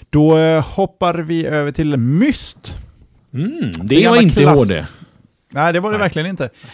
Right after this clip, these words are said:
Speaker 1: Eh, det är å, å andra sidan en, en viss tid sedan det lanserades där, eh, sådär tjugo år sedan just, eh, Myst, äventyrsspelet, lanserades på P C. Ett, eh, på sin tid och kanske även med vissa d-, mått mätt även idag,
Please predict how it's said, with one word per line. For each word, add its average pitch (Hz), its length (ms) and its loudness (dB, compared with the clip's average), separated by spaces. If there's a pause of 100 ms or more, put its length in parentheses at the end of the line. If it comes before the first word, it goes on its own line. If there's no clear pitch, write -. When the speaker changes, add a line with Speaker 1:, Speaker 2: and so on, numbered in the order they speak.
(160)
Speaker 1:
Eh, 123 340 0
det 123 140 0
är 131 180 0
å, 127 40 2
å 135 240 -4
andra 139 160 -4
sidan 127 220 -4 (140)
en, 147 180 -8
en 131 100 -10
viss 175 280 -4
tid 175 300 -6
sedan 131 220 -2
det 127 100 -2
lanserades 120 520 -4
där, - 420 -6
eh, - 80 -10
sådär 151 340 -4
tjugo 156 320 -4
år 147 100 -4
sedan 127 340 -6 (440)
just, - 300 -8
eh, 110 300 -2
Myst, 117 400 -6
äventyrsspelet, 120 720 -6
lanserades 110 600 -10
på - 280 -12
P 131 200 -2
C. 139 200 -6
Ett, 170 260 -6
eh, 175 300 -4
på 214 220 -4
sin 202 280 -4
tid 131 300 -4
och 131 140 -4
kanske 147 340 -4
även 131 280 -6
med 208 280 -4
vissa 170 300 -2
d-, 190 340 -4
mått 196 360 -8
mätt 180 280 -6
även 147 260 -4
idag, 131 300 0